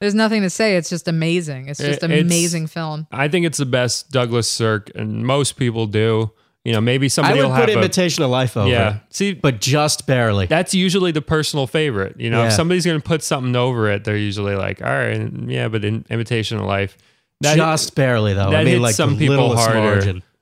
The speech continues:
Speaker 2: Um, but man, All That Heaven Allows. Uh, first of all, Rock Hudson in that movie.
Speaker 1: Amazing.
Speaker 3: Yeah.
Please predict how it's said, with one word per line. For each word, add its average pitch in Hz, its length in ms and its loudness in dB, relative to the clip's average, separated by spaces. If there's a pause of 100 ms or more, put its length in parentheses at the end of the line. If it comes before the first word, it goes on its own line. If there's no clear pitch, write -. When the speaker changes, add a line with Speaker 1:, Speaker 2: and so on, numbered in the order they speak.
(100)
Speaker 2:
Um, 101 340 -4
but - 240 -8
man, 131 840 -2
All 120 220 -2
That 113 120 0
Heaven 104 240 -2
Allows. 98 760 -2 (400)
Uh, 95 380 -4 (320)
first 180 220 0
of 147 80 2
all, 113 100 0
Rock 143 360 0
Hudson 117 420 0
in 92 80 -4
that 87 180 -6
movie. 90 480 -4 (500)
Speaker 1:
Amazing. 165 380 -2
Speaker 3:
Yeah. 101 120 -2